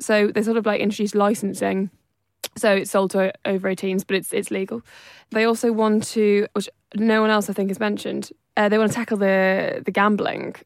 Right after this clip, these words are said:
issue in the U K, which I think has exploded over the last ten years. And they wanna start regulating it, start regulating the amount of bets that pe-, people are doing to stop them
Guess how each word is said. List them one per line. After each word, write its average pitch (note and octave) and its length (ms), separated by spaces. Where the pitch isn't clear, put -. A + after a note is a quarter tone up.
issue - 460
in - 100
the E3 80
U - 140
K, - 180
which - 140
I - 20
think G3 160
has F#3+ 160
exploded F#3+ 1120
over F#3 160
the - 20
last - 260
ten G3 220
years. F#3 340
And G3 240
they G3 80
wanna G3 240
start G3+ 300
regulating F#3+ 680
it, F3+ 180
start G3 260
regulating F#3+ 340
the F#3 60
amount F#3 240
of - 80
bets - 260
that - 120
pe-, A3 100
people G#3 280
are F#3+ 40
doing F#3+ 340
to F#3+ 100
stop - 240
them F#3+ 300